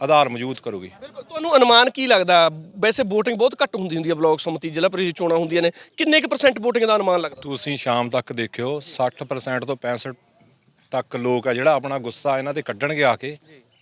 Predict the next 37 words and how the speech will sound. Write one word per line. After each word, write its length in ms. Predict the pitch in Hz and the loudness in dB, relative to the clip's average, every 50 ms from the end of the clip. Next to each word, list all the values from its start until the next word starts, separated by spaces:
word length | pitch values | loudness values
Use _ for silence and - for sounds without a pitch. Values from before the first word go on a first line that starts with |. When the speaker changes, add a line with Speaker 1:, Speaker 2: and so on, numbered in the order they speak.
| _ - 123 | _ -8 -6
Speaker 1:
ਹਾਲੇ 220 | 120 127 143 143 | -4 -4 -4 -4
ਸਵੇਰੇ 360 | 120 - 127 120 131 147 160 | -6 -6 -4 -4 -2 -2 -2
ਸਵੇਰੇ 260 | - - 143 147 160 | -4 -4 -6 -6 -6
ਕੰਮ 260 | 147 - 131 123 131 127 | -6 -6 -6 -6 -6 -6
ਹੁੰਦੇ 220 | 120 123 117 120 | -6 -6 -6 -6
ਨੇ, 120 | 127 147 151 _ _ | -6 -8 -10 _ _
ਤਾਂ 160 | - 127 131 | -10 -10 -8
ਕਰਕੇ 360 | 123 135 123 120 - 139 135 135 _ _ _ _ _ _ _ - | -6 -8 -8 -8 -8 -10 -10 -10 _ _ _ _ _ _ _ -10
ਪਿਛਲੇ 340 | 139 123 - 139 135 147 151 - _ _ _ _ - 143 - - | -10 -8 -6 -4 -4 -6 -6 -8 _ _ _ _ -20 -12 -6 -4
ਪਿੰਡ 160 | 147 135 135 | -2 0 0
ਵੀ 140 | 143 156 156 | 0 2 2
ਆ 160 | 143 139 123 | 2 0 0
ਕੇ 120 | - 143 | -2 -4
ਆਏ 140 | 135 135 139 | -4 -4 -2
ਆ, 60 | 143 | -2
ਉੱਥੇ 200 | 143 131 - 156 | -4 -4 -6 -10
ਭੋਗ 280 | 139 - 160 151 135 120 | -8 -6 -4 -4 -4 -4
ਸੀਗਾ। 380 | 113 - 131 127 143 147 151 - _ - 165 139 123 - | -6 -8 -6 -4 -2 -4 -4 -6 _ -20 -20 -20 _ -8
ਉਸ 180 | 143 143 143 - | -6 -6 -6 -6
ਤੋਂ 120 | - 147 | -4 -2
ਬਾਅਦ 240 | 127 131 143 151 147 | 0 2 2 2 0
'ਚ 220 | - 165 160 156 151 _ _ _ _ _ - | -2 -4 -6 -6 -6 _ _ _ _ _ -6
ਫਿਰ 220 | - 151 170 185 | -2 0 0 0
ਵੀ 80 | 202 202 | 0 0
ਉਹਦੇ 240 | 190 185 180 190 196 | 0 0 2 2 2
ਆਧਾਰ 300 | 196 196 185 165 147 135 | 4 4 4 4 4 2
ਤੇ 100 | - 165 | -2 -6
ਉਹ 120 | 170 165 147 - 131 139 135 | -6 -6 -8 -10 -18 -16 -10
ਲੋਕ 200 | 143 147 156 143 | -6 -6 -4 -2
ਦੱਸ 240 | 135 139 131 131 - | -2 -2 -2 -2 -2
ਰਹੇ 100 | 151 143 | -4 -4
ਸੀ 140 | 123 147 139 | -4 -4 -4
ਵੀ 160 | 139 143 147 | -4 -2 -4
ਅਸੀਂ 220 | 139 - 143 143 | -4 -4 -4 -4
ਆ 160 | 127 120 117 117 | -2 0 0 0
ਰਹੇ 100 | 123 135 | 0 -2
ਹਾਂ। 140 | 147 156 | -2 -4